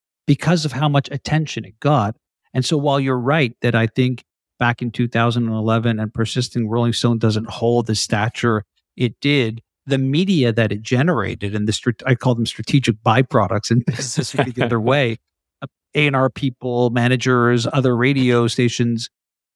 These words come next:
Speaker 1: it created a lot of noise. I mean, it was a big deal.
Speaker 2: Oh, it was massive. We went from being an unknown band, kinda losing money on tours, to suddenly playing all the big festivals,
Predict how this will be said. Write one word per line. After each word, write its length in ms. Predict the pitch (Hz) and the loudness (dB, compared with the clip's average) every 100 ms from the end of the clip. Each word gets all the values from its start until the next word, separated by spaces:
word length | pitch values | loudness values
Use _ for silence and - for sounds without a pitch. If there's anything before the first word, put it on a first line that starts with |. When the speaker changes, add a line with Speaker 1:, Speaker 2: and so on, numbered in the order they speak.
| _ | _
Speaker 1:
it 120 | 202 214 | -4 -4
created 640 | - 139 117 147 120 107 | -4 -2 2 2 2 0
a 80 | 101 | -2
lot 340 | 92 117 120 | 0 2 2
of 140 | 87 | -2
noise. 320 | 95 107 95 95 | -6 -6 -4 0
I 60 | |
mean, 200 | 98 110 | 2 2
it 120 | 156 | 2
was 140 | 156 117 | 2 2
a 80 | 104 | 0
big 400 | 101 123 120 107 | 0 -2 -2 -2
deal. 400 | 117 120 - _ _ _ _ _ - | -2 -2 -4 _ _ _ _ _ -2
Speaker 2:
Oh, 100 | 185 | 2
it 40 | |
was 180 | 127 113 | 2 2
massive. 460 | 107 110 170 - 98 | 2 2 0 0 -2
We 140 | 123 | 0
went 300 | 139 135 135 | 2 0 -2
from 500 | - 120 113 110 110 - _ _ _ | -2 0 2 0 -4 -8 _ _ _
being 360 | - 117 120 120 | -2 2 2 2
an 140 | 113 | 0
unknown 540 | 117 117 117 113 110 104 | -2 0 2 2 2 2
band, 420 | 107 113 113 113 | 2 2 2 0
kinda 180 | 123 107 | 0 0
losing 380 | 101 113 110 107 | 2 2 2 2
money 240 | 107 110 | 2 4
on 180 | 104 101 | 2 0
tours, 420 | - 120 120 110 | -2 0 0 0
to 80 | 113 | -4
suddenly 340 | - 110 104 | -2 0 0
playing 320 | - 117 107 | -2 0 2
all 180 | 107 104 | 2 0
the 120 | 101 | -2
big 300 | 104 120 107 98 | -6 -2 -2 -2
festivals, 580 | 120 110 - 107 104 | -2 -2 -2 -4 -4